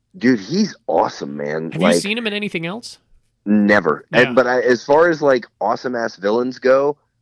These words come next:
Speaker 1: I would put him up there with, like, the I Come in Peace guy.
Speaker 2: <laughs>
Speaker 1: Like,
Speaker 2: Yeah, yeah.
Speaker 1: <laughs> you
Speaker 2: He
Speaker 1: know
Speaker 2: had a
Speaker 1: what I
Speaker 2: very
Speaker 1: mean?
Speaker 2: distinct
Speaker 1: Like
Speaker 2: look. He was, like, evil looking, man.
Speaker 1: Yeah, dude. He had, like,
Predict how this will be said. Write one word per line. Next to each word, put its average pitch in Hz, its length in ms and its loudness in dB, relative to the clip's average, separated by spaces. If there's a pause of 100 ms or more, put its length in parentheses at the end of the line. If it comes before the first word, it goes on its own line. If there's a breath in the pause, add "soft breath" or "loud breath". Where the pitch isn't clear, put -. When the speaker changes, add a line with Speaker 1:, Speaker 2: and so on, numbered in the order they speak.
Speaker 1:
I 117 100 0
would 113 220 -4
put 135 120 0
him 120 140 -2
up 113 160 -2
there 104 200 2
with, 101 180 -6
like, 92 220 0 (100)
the 90 180 -10
I 82 120 -4
Come 87 200 -8
in 80 140 -8
Peace - 260 -12
guy. 58 220 -8 (200)
Speaker 2:
<laughs> - 200 -20
Speaker 1:
Like, 92 280 4
Speaker 2:
Yeah, 262 460 0
yeah. 254 280 -4
Speaker 1:
<laughs> - 80 -20
you 165 100 2
Speaker 2:
He 208 340 6
Speaker 1:
know 208 80 8
Speaker 2:
had 185 120 8
a - 20 6
Speaker 1:
what 202 60 6
I - 20 6
Speaker 2:
very 202 160 6
Speaker 1:
mean? 202 80 4
Speaker 2:
distinct 156 400 0
Speaker 1:
Like 139 80 -8
Speaker 2:
look. 208 240 -2
He 175 160 -6
was, 202 180 -4
like, 135 160 -12
evil 165 480 -2
looking, 127 340 -14
man. 120 360 -16 (180)
Speaker 1:
Yeah, 104 300 0
dude. 90 280 -6
He 101 100 -6
had, 92 180 -4
like, 87 440 -4